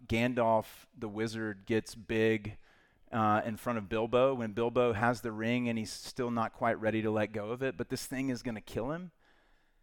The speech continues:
and it's gonna kill everybody, and Gandalf's like, "Hey, you need to give me the ring," and he's like, "You just want this for yourself." And so Gandalf has to get big and scare him to scare him back into sobriety and realize,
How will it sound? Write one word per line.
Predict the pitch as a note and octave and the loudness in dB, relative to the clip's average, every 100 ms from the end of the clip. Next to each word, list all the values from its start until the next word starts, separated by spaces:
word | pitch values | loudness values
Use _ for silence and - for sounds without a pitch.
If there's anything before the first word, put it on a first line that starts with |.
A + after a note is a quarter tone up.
| _ - | _ -4
and | A#2 | -4
it's | - | -2
gonna | A#2+ | -4
kill | A2+ - C3+ | 0 2 6
everybody, | A#2+ C3+ C#3+ C#3 D3+ F3 D#3 | 6 4 4 6 6 4 0
and | A#2+ A2 | -2 0
Gandalf's | B2 B2+ B2 - | 2 4 2 2
like, | A2+ | -4
"Hey, | A2 C3 | -2 -4
you | B2 | -4
need | C#3 C#3+ | -6 -6
to | |
give | A#2 B2 | -4 -2
me | C3 | -2
the | A2 | -4
ring," | G#2 A#2+ C#3 A2+ | -4 -2 -2 -2
and | G#2+ | -6
he's | G2+ A2 - | -6 -8 -8
like, | G#2 F#2 | -10 -10
"You | B2 A#3 | -12 -8
just | E3+ - | -8 -6
want | G#2+ A#2 | -8 -6
this | C#3+ - | -6 -6
for | D3+ | -8
yourself." | D3+ D#3+ - G3 F#3+ F2+ - - - _ _ _ _ | -8 -6 -4 0 0 -4 -12 -20 -20 _ _ _ _
And | - A2 | -8 -2
so | B2+ | -2
Gandalf | G#2 A#2+ D3 C#3 B2 | 0 2 6 6 4
has | A#2+ B2 | -2 -6
to | - | -6
get | A2 A#2+ A#2+ - | 0 0 0 -4
big | A#2 B2+ B2 G#2 F#2+ - - _ | -2 2 2 2 -4 -14 -20 _
and | - A2+ | -6 -6
scare | - - - D3 F#3+ | -4 -4 2 4 6
him | E3 B2 G2 G2 G#2+ B2 _ _ _ - | 4 2 -2 -4 -8 -12 _ _ _ -8
to | C#3 | -6
scare | B2+ - D3+ E3+ D#3 | -4 0 6 8 8
him | E3 B2 | 4 8
back | B2+ C3 D3 | 8 8 4
into | C3+ B2+ | -2 -4
sobriety | - G#2 A2+ B2 D3+ C3+ A2+ | -6 -4 2 4 6 4 2
and | A2 | -2
realize, | A#2 B2+ A#2 A2 G#2 - | 0 2 4 4 0 -8